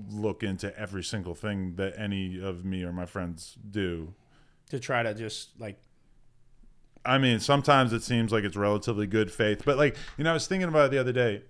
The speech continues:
Speaker 1: If I was single, I would not be able to follow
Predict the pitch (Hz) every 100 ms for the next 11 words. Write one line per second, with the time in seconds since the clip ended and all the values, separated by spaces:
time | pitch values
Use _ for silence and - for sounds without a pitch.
0 | - 139 139 131 202 240 - - 127 147
1 | 190 185 _ _ - _ - _ _ -
2 | - 135 190 156 135 135 139 131 127 127
3 | 113 110 - 110 110 101 92 87 87